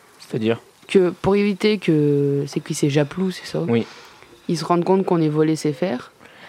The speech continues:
Speaker 1: Qu'on en fasse défaut et qu'on le remette sur le tableau. Ça, si.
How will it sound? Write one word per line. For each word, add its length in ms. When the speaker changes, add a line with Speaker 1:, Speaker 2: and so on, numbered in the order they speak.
Speaker 1:
Qu'on 140
en 60
fasse 200
défaut 280
et 40
qu'on 100
le 80
remette 260
sur 80
le 60
tableau. 340
Ça, 180
si. 200